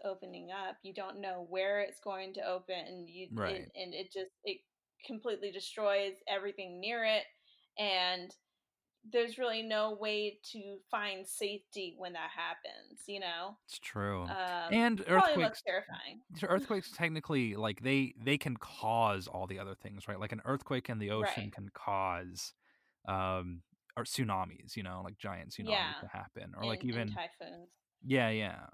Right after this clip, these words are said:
Speaker 2: So, you know, I guess it
Speaker 1: Mm-hmm.
Speaker 2: makes sense. And it can
Speaker 1: It
Speaker 2: cause, like,
Speaker 1: does.
Speaker 2: volcanic, vol-, volcanic
Speaker 1: It's,
Speaker 2: eruptions
Speaker 1: it's
Speaker 2: and
Speaker 1: literally the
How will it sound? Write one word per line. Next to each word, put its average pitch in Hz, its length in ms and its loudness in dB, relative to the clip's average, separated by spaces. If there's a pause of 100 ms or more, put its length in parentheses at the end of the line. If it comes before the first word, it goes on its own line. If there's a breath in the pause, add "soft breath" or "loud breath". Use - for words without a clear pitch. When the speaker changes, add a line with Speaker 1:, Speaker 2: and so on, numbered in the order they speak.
(120)
Speaker 2:
So, 101 600 -2
you 240 140 2
know, 92 200 0
I 170 120 0
guess 131 180 0
it - 40 -6
Speaker 1:
Mm-hmm. 92 80 -6
Speaker 2:
makes - 220 -10
sense. - 440 -12 (180)
And 143 140 4
it - 20 2
can 156 140 2
Speaker 1:
It - 60 -2
Speaker 2:
cause, 254 180 10
like, 190 240 12
Speaker 1:
does. 92 120 -6
Speaker 2:
volcanic, 104 560 -2
vol-, 107 160 0 (140)
volcanic 104 460 -2
Speaker 1:
It's, 381 240 -2
Speaker 2:
eruptions 196 560 0
Speaker 1:
it's - 80 -6
Speaker 2:
and 302 100 -6
Speaker 1:
literally 381 520 4
the 277 160 6